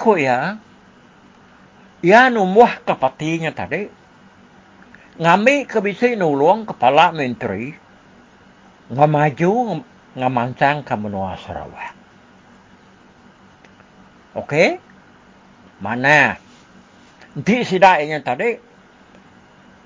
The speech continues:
nak nyerarak diri hari G P S. Oh? Sidak yang mengkang dia. Begulai ngau parti P B B. Begulai ngau G P S.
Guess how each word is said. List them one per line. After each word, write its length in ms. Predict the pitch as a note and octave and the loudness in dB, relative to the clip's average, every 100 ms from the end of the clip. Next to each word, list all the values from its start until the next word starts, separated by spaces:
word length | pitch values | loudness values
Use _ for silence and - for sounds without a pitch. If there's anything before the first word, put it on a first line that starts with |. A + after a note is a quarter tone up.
| D#3+ | 2
nak 320 | F#3+ G3 - | 4 4 2
nyerarak 560 | D#3 C#3 C3 C#3+ D3 | 0 2 4 4 4
diri 480 | B2+ B2 C3 C#3+ B2 - - - _ _ _ - | 2 -4 -2 -2 -4 -12 -20 -20 _ _ _ -4
hari 640 | C3+ D#3+ C#3+ B2 G#2+ F#2+ - - _ - | 0 0 2 0 -2 -6 -14 -20 _ -16
G 80 | C3 C#3+ | -8 -8
P 160 | - - | -6 -2
S. 200 | C#3 A#2+ - - - _ _ - _ _ _ _ _ - _ - - - | -2 -2 -8 -20 -20 _ _ -20 _ _ _ _ _ -20 _ -20 -20 -12
Oh? 240 | B2+ D3 - - _ _ - - | -4 -4 -4 -10 _ _ -20 -12
Sidak 400 | - D#3+ G3 G3+ | -4 4 4 6
yang 80 | F3+ | 2
mengkang 400 | E3 D#3 F3 E3 | 0 2 2 2
dia. 320 | D3 C3 F#2+ D#2+ _ _ - - _ _ _ - - - _ | 0 0 -2 -4 _ _ -20 -20 _ _ _ -20 -20 -20 _
Begulai 560 | - D#3 D#3 F#3+ F#3+ F#3 | -6 -2 2 6 6 6
ngau 160 | E3 D#3 | 0 0
parti 400 | D3 - F3+ - | -2 -2 -6 -4
P 160 | E3+ | -4
B 160 | C3+ C#3 | -2 -4
B. 320 | C#3 C3 F#2 - _ _ _ - _ _ - _ - - _ _ - | -2 -2 -4 -12 _ _ _ -20 _ _ -20 _ -20 -20 _ _ -12
Begulai 560 | C#3 D#3+ F3+ E3+ E3 | -4 0 4 4 4
ngau 160 | D3+ D#3 | 2 2
G 160 | C#3+ | 2
P 160 | D3 D#3 | -6 -6
S. 320 | D#3 D3+ - | 0 2 0